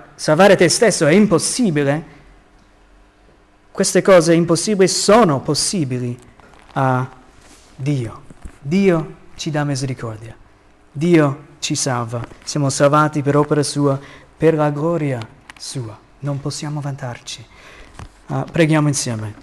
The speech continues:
prima di venire a tavola del Signore. Signore, ti ringraziamo a tua parola,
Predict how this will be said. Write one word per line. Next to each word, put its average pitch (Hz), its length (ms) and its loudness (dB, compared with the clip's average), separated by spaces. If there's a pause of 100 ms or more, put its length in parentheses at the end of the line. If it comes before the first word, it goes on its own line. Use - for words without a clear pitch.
(960)
prima 143 260 0
di 135 100 0
venire 127 500 -2
a - 100 -12
tavola 120 340 -8
del 120 120 -8
Signore. 113 540 -8 (1700)
Signore, 175 440 6
ti 180 100 2
ringraziamo 175 640 6
a 156 240 8
tua 180 160 2
parola, 175 580 4